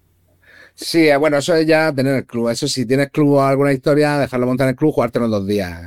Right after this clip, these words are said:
Eh, es un poco más factible, pero si no es que estás jodido.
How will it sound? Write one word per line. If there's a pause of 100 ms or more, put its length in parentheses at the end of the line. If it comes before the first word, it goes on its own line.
Eh, (220)
es
un
poco
más
factible,
pero
si
no
es
que
estás
jodido.